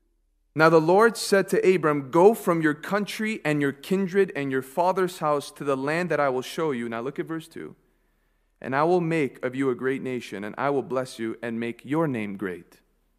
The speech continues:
"I will make your name great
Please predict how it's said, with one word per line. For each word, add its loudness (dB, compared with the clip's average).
"I 8
will 4
make -2
your 0
name -2
great -6